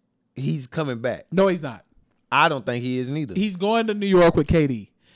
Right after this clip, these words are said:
Speaker 2: I think they, I, you know how we have group chats?
Speaker 1: Yeah.
Speaker 2: <laughs> I think the group chat already said, "Bruh, I'll see you in New York next year." It's gonna be Porzingis.
Speaker 1: But now they talking about him going to L A.
Speaker 2: Nah, it's gonna be the Unicorn,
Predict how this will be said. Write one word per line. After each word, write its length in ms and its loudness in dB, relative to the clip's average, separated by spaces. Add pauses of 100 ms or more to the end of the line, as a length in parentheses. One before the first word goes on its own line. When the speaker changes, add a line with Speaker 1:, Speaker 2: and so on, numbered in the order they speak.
(120)
Speaker 2:
I 120 0
think 200 -6
they, 280 0
I, 140 -2 (320)
you 80 0
know 100 4
how 140 4
we 140 -2
have 240 2
group 160 -6
chats? 520 -6
Speaker 1:
Yeah. 360 -2
Speaker 2:
<laughs> 60 -20 (280)
I 80 -2
think 180 -6
the 80 -6
group 220 -4
chat 220 -2
already 300 -4
said, 400 -6 (300)
"Bruh, 220 -4
I'll 180 -6
see 200 -10
you 240 -6
in 100 -8
New 80 -10
York 280 -8
next 260 -14
year." 200 -16 (360)
It's 140 -4
gonna 140 -2
be 120 -2
Porzingis. 720 0
Speaker 1:
But 120 6
now 180 6
they 100 2
talking 320 4
about 260 4
him 200 0
going 240 2
to 120 0
L 180 2
A. 180 -4 (300)
Speaker 2:
Nah, 200 -10 (180)
it's 100 -10
gonna 120 -2
be 80 2
the 80 -2
Unicorn, 640 4